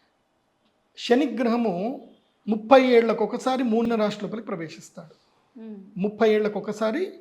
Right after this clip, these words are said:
Speaker 1: మీన రాశి లోపలికి ప్రవేశిస్తాడు. మీన రాశిలో రెండున్నర సంవత్సరాలు ఉంటాడు.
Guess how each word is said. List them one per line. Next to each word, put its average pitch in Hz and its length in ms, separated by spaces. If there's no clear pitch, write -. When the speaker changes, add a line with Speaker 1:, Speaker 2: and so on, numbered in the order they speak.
Speaker 1:
మీన 233 320
రాశి 196 240
లోపలికి 226 220
ప్రవేశిస్తాడు. 180 600
మీన 262 240
రాశిలో 247 380
రెండున్నర 202 520
సంవత్సరాలు 190 480
ఉంటాడు. 170 300